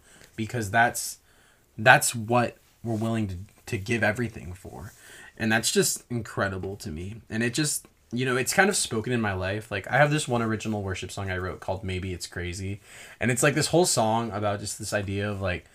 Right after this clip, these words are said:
God does crazy things. Like, he tells us to do things that sound absolutely insane. Um, and we have to be willing to do that even if there's consequences.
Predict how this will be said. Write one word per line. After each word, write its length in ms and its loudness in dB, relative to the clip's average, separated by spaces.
God 200 8
does 180 0
crazy 360 0
things. 480 -8
Like, 160 0
he 160 0
tells 300 4
us 140 -2
to 100 -8
do 120 0
things 360 -2
that 340 4
sound 360 -2
absolutely 640 0
insane. 560 -2
Um, 480 -2
and 140 4
we 80 6
have 240 10
to 80 0
be 100 0
willing 300 2
to 40 0
do 180 0
that 200 -2
even 340 -4
if 300 -6
there's 220 -6
consequences. 1000 -8